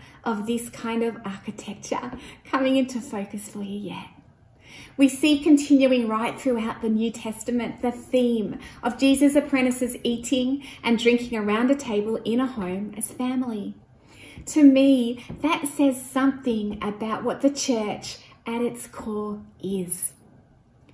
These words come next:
Have you ever noticed the dominant language in the New Testament that describes who we are in relationship to Jesus and to each other? The dominant words are those that translate to disciple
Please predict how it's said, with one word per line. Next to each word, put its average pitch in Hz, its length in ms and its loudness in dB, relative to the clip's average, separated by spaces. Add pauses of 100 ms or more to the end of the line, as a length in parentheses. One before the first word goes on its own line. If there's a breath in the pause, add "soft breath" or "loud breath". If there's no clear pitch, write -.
(160 soft breath)
Have 302 140 0
you 330 140 4
ever 359 220 4
noticed 285 720 2
the 240 120 2
dominant 247 540 2
language 247 480 -2
in 226 80 0
the 220 80 0
New 208 180 0
Testament 208 680 -6
that 233 140 -2
describes 220 600 -4
who 214 160 -4
we 269 320 2
are 160 360 -2 (280 loud breath)
in 247 100 4
relationship 240 680 0
to 226 100 -4
Jesus 196 680 -2 (240 loud breath)
and 240 300 2 (140)
to - 160 -2
each 214 200 -4
other? 190 300 -2 (720 loud breath)
The 311 80 2
dominant 294 540 6
words 220 320 2
are 208 80 -2
those 233 460 0
that - 460 -4 (200 loud breath)
translate 208 720 -2
to 185 160 -8
disciple 277 840 -6